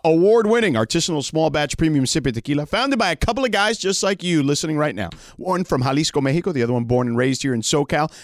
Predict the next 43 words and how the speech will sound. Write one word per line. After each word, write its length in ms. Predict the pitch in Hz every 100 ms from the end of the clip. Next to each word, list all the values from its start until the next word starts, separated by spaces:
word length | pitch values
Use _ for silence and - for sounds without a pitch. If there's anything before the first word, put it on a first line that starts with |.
| -
Down 260 | 277 320 330
in 120 | 285
Downey 380 | 196 311 330 330
with 120 | 294
a 60 | 214
vision 340 | 190 294 247 240
to 80 | 185
create 180 | 220 180
a 40 |
sipping 240 | - 202 202
tequila 320 | 185 208 208
meant 180 | 170 180
for 80 | 135
sharing 280 | - 156 165
with 140 | 123
friends 440 | - 156 175 190 - - _
and 220 | 113 131 147
loved 200 | 104 85
ones. 200 | 85 82
You've 80 | 90
heard 120 | 131
us 80 | 117
talk 240 | 143 131
about 200 | 139 147
it. 40 | 143
You've 100 | 110
seen 200 | - 151
us 200 | 139 - -
post 260 | - 208 -
about 240 | 104 98
it. 280 | 110 - - -
You've 240 | 214 302
posted 340 | 233 277 - 277
about 240 | 285 294
it, 120 | 285
too. 260 | - 339 269 - -
You've 140 | - 143
seen 180 | 233 240
those 160 | 208
beautiful 360 | 143 202 226 170
hand-painted 720 | 127 180 190 190 180 190 196 - _ _
ceramic 600 | - - 170 165 185 185 135
bottles. 440 | 160 165 175 -